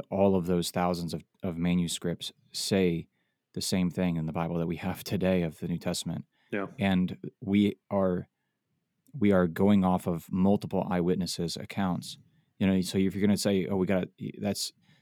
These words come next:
Speaker 1: that's not true, then are you gonna believe the writings of, of some of the greatest historians the world has ever seen? Are you gonna discredit those as well? You're going to have to, but
Speaker 2: Hmm.
Speaker 1: these are, these are multiple, like, multi-factor authentication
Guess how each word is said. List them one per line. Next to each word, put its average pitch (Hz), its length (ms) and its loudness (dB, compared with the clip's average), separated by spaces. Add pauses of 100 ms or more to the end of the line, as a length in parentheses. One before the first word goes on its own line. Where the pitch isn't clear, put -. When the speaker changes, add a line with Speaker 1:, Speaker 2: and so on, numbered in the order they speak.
(200)
Speaker 1:
that's - 220 -2
not 87 160 -4
true, 123 320 4
then 90 200 2 (100)
are 101 60 -2
you 98 120 4
gonna 107 140 6
believe 95 560 2 (480)
the - 60 -4
writings 95 460 4
of, 87 340 -4 (100)
of 92 160 -6
some 101 160 0
of 92 60 0
the 90 60 0
greatest 90 360 0
historians 95 600 0
the 98 80 -8
world 87 200 -2
has 85 120 -6
ever 90 160 -4
seen? 110 520 0
Are - 60 -2
you 90 80 2
gonna 90 120 0
discredit 90 520 -4
those 101 260 0
as 92 120 -6
well? 98 320 -4 (540)
You're 95 140 0
going 95 180 0
to 87 80 -6
have 107 300 0
to, 85 280 -8 (120)
but 92 100 -2
Speaker 2:
Hmm. 120 80 -2
Speaker 1:
these 104 200 2
are, 98 200 2 (380)
these 107 140 0
are 104 200 4
multiple, 98 760 2 (560)
like, - 460 -4
multi-factor 104 840 0
authentication 90 960 -4